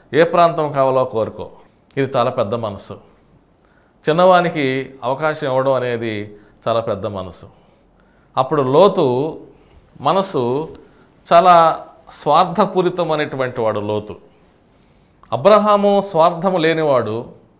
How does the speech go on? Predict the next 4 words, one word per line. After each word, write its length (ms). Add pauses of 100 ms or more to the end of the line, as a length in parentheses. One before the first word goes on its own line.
(460)
లోతు 680
స్వార్థముతో 840
నిండినటువంటి 640
వాడు. 260